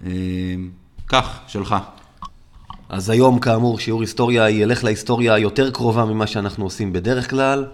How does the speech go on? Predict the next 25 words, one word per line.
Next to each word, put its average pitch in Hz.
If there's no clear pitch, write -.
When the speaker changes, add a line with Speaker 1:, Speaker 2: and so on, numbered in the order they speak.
Speaker 2:
לפעמים 131
צריכים 131
ללכת 120
על 107
המשחק 107
שהוא 113
כן 120
ה-, 107
ה-obvious, 120
המובן 113
מאליו, 107
וזה 101
היה 107
אחד 113
כזה 104
שחייבים 101
לדבר 90
עליו. 90
קודם 127
כל, 123
במילה 113
על, 107
אה, 101
אולימפיה 127
מילאנו. 147